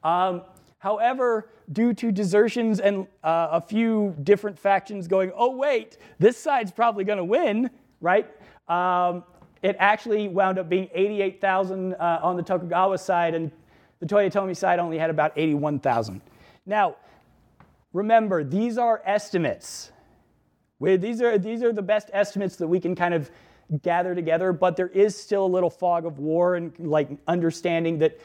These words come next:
we don't really have everybody accounted for for this thing, because some people participated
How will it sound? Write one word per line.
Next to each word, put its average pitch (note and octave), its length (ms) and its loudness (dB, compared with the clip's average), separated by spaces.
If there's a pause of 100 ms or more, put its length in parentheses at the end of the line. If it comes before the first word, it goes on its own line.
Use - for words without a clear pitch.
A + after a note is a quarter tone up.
(240)
we F#3+ 200 0
don't F#3 300 4
really F3 260 0
have D#3 420 -2
everybody D#3 520 0
accounted F3 420 -2
for F#3+ 220 0
for G#3 100 -4
this F#3+ 160 -2
thing, G#3+ 320 0
because F3 300 -2
some G3 280 0
people G3 380 -2 (260)
participated A3+ 840 0